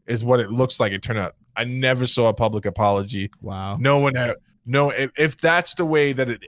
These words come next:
Speaker 1: ended, I don't know if there were any n-, new developments, and that's what Zach's alluding to. If you make a false accusation, you do make it one hundred percent harder for people to believe victims, right? There's already an,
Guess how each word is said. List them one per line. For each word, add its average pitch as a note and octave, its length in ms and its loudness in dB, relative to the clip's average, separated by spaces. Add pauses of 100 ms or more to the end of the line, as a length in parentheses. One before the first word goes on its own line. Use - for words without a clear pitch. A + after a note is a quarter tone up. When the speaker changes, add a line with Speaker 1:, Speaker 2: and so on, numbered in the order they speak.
Speaker 1:
ended, A2+ 280 -6
I A2+ 120 0
don't C#3+ 200 -8
know C3 200 -2
if A#2+ 80 -14
there B2+ 120 -6
were A#2 80 -6
any A#2+ 200 -6
n-, A#2+ 240 -8
new A#2+ 240 -6
developments, G2 580 -10
and A2 140 -12
that's C#3+ 320 -2
what A#2 160 -4
Zach's G#2+ 340 -2
alluding G2+ 340 -2
to. G2 240 -2
If G2 200 -6
you A#2+ 40 -10
make C3+ 220 -2
a C3 40 -10
false A2+ 340 -2
accusation, G2 640 -12 (340)
you B2 100 -2
do F3+ 160 2
make B2+ 200 2
it F#2 80 -10
one G#2+ 180 -2
hundred G#2 220 -4
percent G2 340 -2
harder F#2+ 320 0
for F#2+ 100 -12
people G#2 220 -2
to G2+ 80 -2
believe G2 300 -2
victims, - 440 -10
right? G#2+ 180 0
There's A#2+ 160 -6
already C3 380 0
an, G#2 140 -10